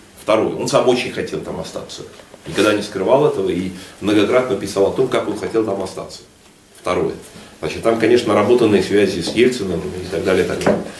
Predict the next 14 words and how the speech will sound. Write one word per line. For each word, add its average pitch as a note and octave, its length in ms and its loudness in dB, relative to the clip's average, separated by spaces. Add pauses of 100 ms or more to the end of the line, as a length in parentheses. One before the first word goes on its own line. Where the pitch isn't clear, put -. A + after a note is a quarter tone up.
(520)
А G2 520 6
другой B2+ 380 0
вопрос, - 300 4 (100)
почему D#3 440 -2 (100)
поддержка - 840 2 (760)
его A#2 600 0
оказалась A2+ 760 2
не A2+ 200 -2
той, G#3+ 380 2 (680)
которой, A2+ 460 4 (300)
как G#2 180 -2
бы, G#2 100 0
вот, A2 340 -2
ожидалось. A2 600 0